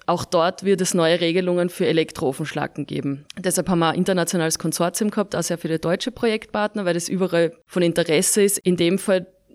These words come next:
für Deutschland schon im Vorhinein und bei uns eben zu zeigen, okay, was machen wir jetzt mit Elektroofenschlacken, wie ist das jetzt zu sehen, zu untersuchen, was laugt überhaupt aus, wie viel laugt davon aus und können wir das irgendwie verstehen, warum's auslaugt.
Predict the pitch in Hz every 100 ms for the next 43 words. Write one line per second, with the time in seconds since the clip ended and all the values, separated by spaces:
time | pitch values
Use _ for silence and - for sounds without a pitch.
0 | - - 185 165 165 - 190 202 170 170
1 | 156 175 226 220 220 208 180 170 175 208
2 | - - 180 190 - 170 190 151 170 180
3 | 175 196 175 180 170 202 185 208 180 175
4 | 175 - 190 185 190 190 170 190 185 175
5 | 180 180 170 - 180 - 165 190 240 208
6 | 185 185 - 214 202 214 208 202 - 147
7 | 165 185 170 190 - 208 185 175 - -
8 | 160 208 233 - 180 - 220 220 190 -
9 | 190 180 190 - 151 190 - 180 - 185
10 | 185 180 180 175 175 170 170 - 165 165
11 | 160 180 240 277 - 185 226 220 214 302
12 | - -